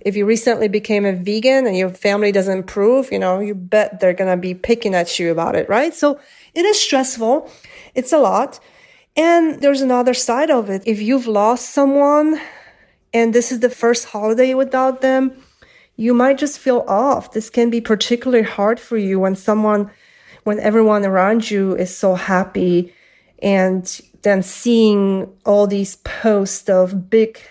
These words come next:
happy Thanksgiving dinner posts on social media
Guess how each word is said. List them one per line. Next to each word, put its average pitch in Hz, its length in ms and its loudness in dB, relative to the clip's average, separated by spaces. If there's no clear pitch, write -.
happy 208 440 -2
Thanksgiving 196 800 0
dinner 185 500 2
posts 180 340 0
on 185 120 -4
social 196 340 -2
media 180 560 0